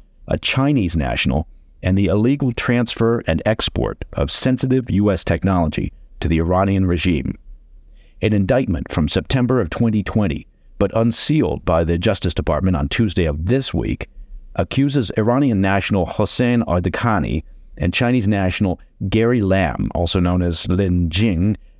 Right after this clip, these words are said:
of illegally procuring microelectronics for the Islamic Revolutionary Guard Corps' drone program, according to a report by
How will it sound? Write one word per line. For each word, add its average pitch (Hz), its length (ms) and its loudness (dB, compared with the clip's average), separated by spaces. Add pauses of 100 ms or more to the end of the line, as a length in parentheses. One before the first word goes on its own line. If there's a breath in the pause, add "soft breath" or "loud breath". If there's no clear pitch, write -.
(200)
of 90 480 2
illegally 139 500 2
procuring 113 680 0
microelectronics 107 1300 -2 (200)
for 95 160 2
the 92 240 0
Islamic 104 480 0
Revolutionary 90 540 2
Guard 87 360 0
Corps' 90 360 0
drone 117 400 2
program, 64 580 -2 (400)
according 107 440 2
to 101 140 2
a 90 80 2
report 87 600 0
by 78 300 2